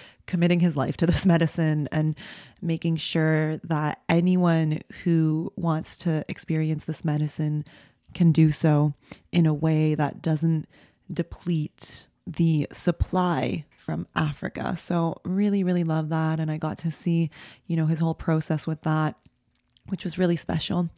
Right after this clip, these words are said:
The next day, I woke up around five thirty with the sun. I went to bed so early. I already felt like my nervous system had been reset. I had an incredible sleep and I was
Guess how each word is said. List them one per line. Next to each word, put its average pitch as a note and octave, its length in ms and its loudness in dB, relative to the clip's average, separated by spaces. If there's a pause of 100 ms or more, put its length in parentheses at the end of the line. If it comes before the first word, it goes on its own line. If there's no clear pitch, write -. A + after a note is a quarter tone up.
(320)
The G3 140 2
next F#3 380 0
day, F3 540 4 (120)
I F3 120 -2
woke E3 220 -2
up E3+ 240 -2 (320)
around F#3 520 4
five A3+ 260 4
thirty C4 520 4
with C4 160 2
the D4+ 100 2
sun. A3+ 840 4
I F3+ 100 2
went F#3 220 0
to F3+ 80 -6
bed F3+ 160 0
so - 280 0
early. F3 520 0 (720)
I G3 300 4
already F3 320 6
felt D3+ 480 2
like E3 180 0
my D#3+ 160 2
nervous D3+ 380 -2
system F3+ 460 -2
had E3+ 180 2
been D#3 160 0
reset. D#3 500 -4
I E3 60 0
had D#3 220 -2
an D#3 100 0
incredible D#3+ 480 -2
sleep D#3+ 400 -2 (160)
and E3+ 160 0
I D#3+ 100 0
was D#3+ 220 -2